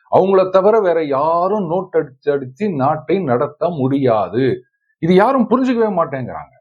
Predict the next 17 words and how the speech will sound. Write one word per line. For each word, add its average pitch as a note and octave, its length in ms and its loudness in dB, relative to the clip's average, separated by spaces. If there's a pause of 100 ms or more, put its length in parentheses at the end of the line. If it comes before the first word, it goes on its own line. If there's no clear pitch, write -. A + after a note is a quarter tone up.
(600)
இன்றைக்கு D#3+ 400 4
இந்த F#3+ 160 4
உரிமை F#3+ 340 2
தொகை C#3 280 0
அப்படின்னு D3 280 -2
தமிழகத்திலேயே D3 580 -2
பாத்தீங்கன்னா, B2+ 840 0 (580)
மாசம் E3 400 0
ஆயிரம் A#2 400 -2
ரூபாய், F#2+ 300 -6 (180)
கிட்டத்தட்ட F3+ 640 0
பன்னிரெண்டாயிரம் C#3 720 -2
கோடி C#3+ 240 -2
ரூபாய் A#2+ 320 0
ஒரு A#2+ 320 0
வருஷத்துக்குன்னு G#2 580 -10
வச்சுக்கோங்க. - 380 -20